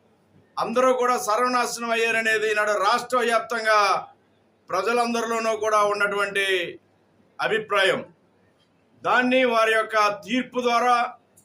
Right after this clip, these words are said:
ఈనాడు ఈ ఫలితాలు చూస్తూ ఉంటే, ప్రజలు ఈ ప్రభుత్వ పనితీరు మీద ఎంత ఆగ్రహంగా ఉన్నారనేది వ్యక్తం అవుతా ఉంది. అదేవిధంగా ఈ రాష్ట్రాన్ని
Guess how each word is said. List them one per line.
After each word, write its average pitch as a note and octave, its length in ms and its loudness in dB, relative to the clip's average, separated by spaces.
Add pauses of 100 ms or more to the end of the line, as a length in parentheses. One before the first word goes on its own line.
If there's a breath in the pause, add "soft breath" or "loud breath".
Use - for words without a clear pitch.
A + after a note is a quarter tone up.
(760)
ఈనాడు A#3+ 260 0
ఈ A3+ 140 -4
ఫలితాలు B3+ 500 0
చూస్తూ A#3+ 280 -2
ఉంటే, A#3+ 580 0 (840)
ప్రజలు A#3 640 0 (680)
ఈ B3 160 -4
ప్రభుత్వ A#3+ 500 -4
పనితీరు C4 580 -2
మీద B3+ 260 0 (1500)
ఎంత B3+ 320 0
ఆగ్రహంగా C4 680 2
ఉన్నారనేది A3+ 640 0
వ్యక్తం G3+ 300 -2
అవుతా G3 260 -2
ఉంది. F#3 440 -2 (1040)
అదేవిధంగా B3 640 2
ఈ A#3+ 140 -2
రాష్ట్రాన్ని B3 840 -2